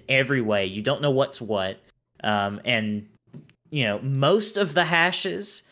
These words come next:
for the file are unhashed. Um, so, like, like, running it through an unhashed tool, like, like,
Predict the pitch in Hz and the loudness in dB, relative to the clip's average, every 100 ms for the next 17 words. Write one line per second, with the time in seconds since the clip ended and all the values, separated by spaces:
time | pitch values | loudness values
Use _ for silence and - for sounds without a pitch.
0 | - - - 185 165 170 170 175 185 185 | -8 -8 2 2 4 4 4 4 2 -2
1 | 113 - 139 135 117 120 170 - - _ | -2 0 0 0 0 0 -2 -8 -14 _
2 | _ _ _ - 123 117 110 104 101 104 | _ _ _ -6 0 2 2 0 -6 -10
3 | 104 _ _ _ _ - - 131 120 113 | -14 _ _ _ _ -10 -2 2 4 4
4 | 123 117 127 110 120 117 127 139 135 117 | 2 2 0 0 2 4 4 4 2 0
5 | - 127 113 120 110 113 120 - - 131 | 2 2 2 0 2 2 2 -2 -2 0
6 | 131 120 107 - 104 98 | 0 0 -2 0 -2 -2